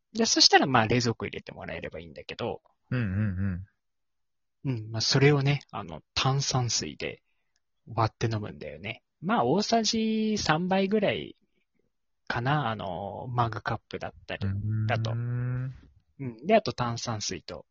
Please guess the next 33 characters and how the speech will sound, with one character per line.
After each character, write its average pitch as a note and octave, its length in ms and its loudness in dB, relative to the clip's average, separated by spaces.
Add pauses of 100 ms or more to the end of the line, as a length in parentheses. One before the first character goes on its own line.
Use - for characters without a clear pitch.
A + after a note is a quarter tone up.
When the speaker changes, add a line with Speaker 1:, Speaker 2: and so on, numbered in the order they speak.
Speaker 1:
氷 G#2+ 320 0
か G2+ 120 -4
な G2+ 100 -10
ん - 80 -18
か F2 140 -8
入 D#2 100 -12
れ - 140 -14
て、 - 380 -6
で、 C#3+ 100 2
最 A3+ 240 6
後 C#3 120 6
あ A2 60 0
の、 A2 120 -4
ち - 180 4
ょ - 60 6
っ - 40 -20 (120)
と A2 80 -2 (240)
塩 A#2+ 120 6
を G2 120 -4
振 - 220 -8
る。 - 160 -6 (560)
一 - 260 0
つ - 180 0
ま A2 140 0
み。 G#2+ 160 -20
Speaker 2:
へ - 20 -4
ー。 B2 1000 2 (840)
Speaker 1:
う B2 80 -8
ん。 B2 40 -10 (300)
そ - 260 4
れ C#3 120 8
で C3+ 160 6
ね、 B2 160 4